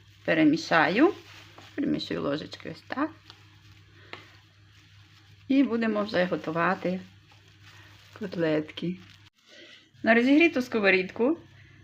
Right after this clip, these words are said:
я наливаю десь чотири ложечки олії, рафінованої, соняшникової.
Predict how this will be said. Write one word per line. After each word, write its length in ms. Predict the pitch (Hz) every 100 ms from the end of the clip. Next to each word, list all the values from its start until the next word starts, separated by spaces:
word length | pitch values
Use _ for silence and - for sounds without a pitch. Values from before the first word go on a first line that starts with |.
| -
я 160 | 247 285
наливаю 680 | 262 202 214 208 175 156 190 - - - - _ _ - - _ - -
десь 240 | 185 190 - - - - - - - -
чотири 340 | - - 214 190
ложечки 680 | 180 175 156 - 165 120 - - - - - - - - - - -
олії, 600 | 196 165 156 160 214 302 - - - - - -
рафінованої, 920 | 190 190 170 202 160 180 196 240 339 - - - -
соняшникової. 920 | 247 240 247 - 254 262 254 247 254